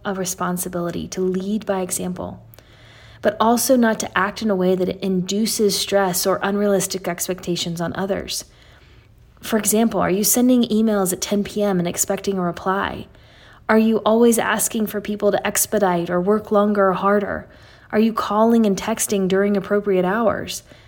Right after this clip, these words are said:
I know these all sound small, but these small day-to-day actions impact how someone works and how they feel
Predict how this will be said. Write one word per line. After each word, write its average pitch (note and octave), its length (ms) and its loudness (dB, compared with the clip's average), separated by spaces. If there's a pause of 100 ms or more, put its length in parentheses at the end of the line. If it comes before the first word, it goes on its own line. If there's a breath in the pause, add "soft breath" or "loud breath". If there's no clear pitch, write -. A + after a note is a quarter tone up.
(600 soft breath)
I A3 80 4
know A#3 160 6
these B3 180 4
all A3 120 6
sound G3 260 0
small, A3+ 360 2
but F3+ 140 0
these A3 180 0
small A#3 340 2
day-to-day G#3 560 4
actions F#3 560 -2
impact G3 600 -4
how G3 180 -2
someone F#3+ 540 -2
works F3 440 0
and F#3+ 140 -8
how G3+ 220 -4
they E3+ 160 -2
feel - 600 -6